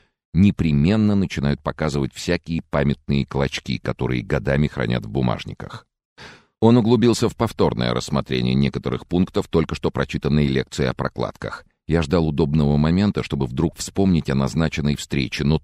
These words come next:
тут, опираясь на палочку и сияя улыбкой, к нам подковылял большой друг доктора Роланда, доктор Бленд.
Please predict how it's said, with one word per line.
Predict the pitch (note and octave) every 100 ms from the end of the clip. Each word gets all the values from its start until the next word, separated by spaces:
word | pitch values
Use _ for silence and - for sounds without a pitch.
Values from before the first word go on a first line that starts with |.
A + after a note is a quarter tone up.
| -
тут, | C#3+ -
опираясь | F2+ C#2+ E2+ D#2+ -
на | C2+
палочку | - F#2+ D#2+ - - B1+
и |
сияя | A#1+ - C#2+ C#2+ B1+
улыбкой, | A#1+ B1 A#2+ - - A#2 G#2 - _ _
к | -
нам | F#2 B2 A#2+
подковылял | E2+ - C#2+ C#2+ F#2+
большой | D2 C#2+ C2+ - F2
друг | A#1 F#2+ F2 A1
доктора | D2+ C#2+ - A1
Роланда, | A1 F2 G#2+ F#2+ E2+ E2
доктор | - D#2 - C#2+ A#1
Бленд. | A1 C#2+ B1+ G1+ -